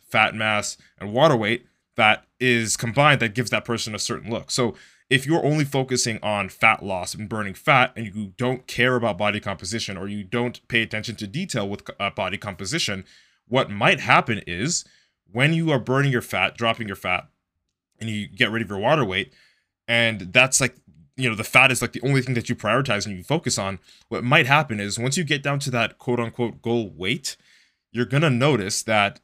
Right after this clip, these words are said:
either you, you, you look stringy, you look skinny, you don't look healthy, or you might not even feel good because you're only focusing on burning fat, not building muscle, and then on top of that,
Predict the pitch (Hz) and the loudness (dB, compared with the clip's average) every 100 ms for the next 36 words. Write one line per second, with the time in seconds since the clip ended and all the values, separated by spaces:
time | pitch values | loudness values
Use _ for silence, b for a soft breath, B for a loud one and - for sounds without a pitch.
0 | - 117 113 110 - 117 92 110 117 123 | 2 4 4 -2 -6 -10 -8 -8 -2 0
1 | 123 - - 135 156 151 120 107 - - | 0 -2 0 2 2 2 2 0 -4 2
2 | 139 151 151 113 110 131 92 127 135 127 | 2 4 0 0 0 0 0 -2 4 4
3 | 139 135 117 107 123 113 123 113 - 120 | 4 2 0 2 0 2 0 -2 -6 -2
4 | 131 - 90 - 98 110 101 123 113 113 | 0 0 -6 -10 -6 -4 -2 -4 -4 -6
5 | 110 104 107 98 107 101 92 110 110 - | -4 -4 -6 -6 -6 -8 -4 2 2 2
6 | b b 98 107 113 95 120 110 110 104 | b b -8 -2 -2 0 -2 0 -2 -4
7 | 101 107 101 b b - 110 104 101 - | -4 -4 -6 b b -4 -2 0 -2 -6
8 | - 110 113 101 101 95 92 | -8 -4 -2 -2 -2 -2 -2